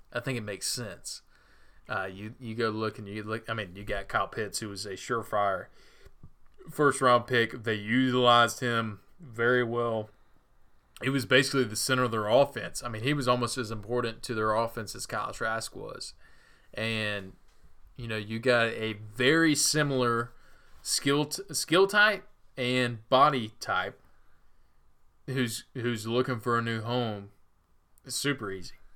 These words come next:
I mean, hey, come on in. You're, you are the starter, no doubt. And I mean,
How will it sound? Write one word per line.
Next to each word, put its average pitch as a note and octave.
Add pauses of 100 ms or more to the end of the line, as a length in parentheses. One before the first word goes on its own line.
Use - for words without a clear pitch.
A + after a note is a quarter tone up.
(100)
I A2+
mean, G#2+
hey, A#2
come B2
on A#2+
in. A2+
You're, A2 (140)
you D3
are C#3
the B2
starter, A2 (220)
no A2+
doubt. F#2 (460)
And F#3
I A3
mean, G#3+